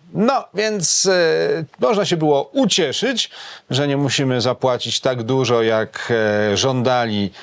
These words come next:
sprzedawcy energii. No, ale teraz jest problem, bo to była pomoc publiczna. Nie okazało się to, zanim zaczęliście korzystać, okazało się to w trakcie, kiedy korzystaliście, bo dopiero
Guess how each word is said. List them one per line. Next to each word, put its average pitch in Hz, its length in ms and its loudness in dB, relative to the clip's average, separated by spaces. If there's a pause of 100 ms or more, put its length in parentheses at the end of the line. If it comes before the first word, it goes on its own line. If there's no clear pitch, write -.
(160)
sprzedawcy 120 800 -2
energii. 110 580 0 (920)
No, 131 160 2
ale 160 260 2
teraz 135 360 0
jest 110 220 -2
problem, 113 600 0
bo 117 220 0
to 127 200 0
była 113 360 0
pomoc 110 420 -4
publiczna. 151 680 0 (100)
Nie 175 260 0
okazało 214 420 0
się 165 120 0
to, 135 240 0
zanim 127 360 0
zaczęliście 104 500 -2
korzystać, 101 560 -2 (420)
okazało 123 500 0
się 117 160 -2
to 135 240 0
w - 140 -8
trakcie, 196 500 -2
kiedy 107 320 0
korzystaliście, 101 960 0
bo 147 240 0
dopiero 107 500 0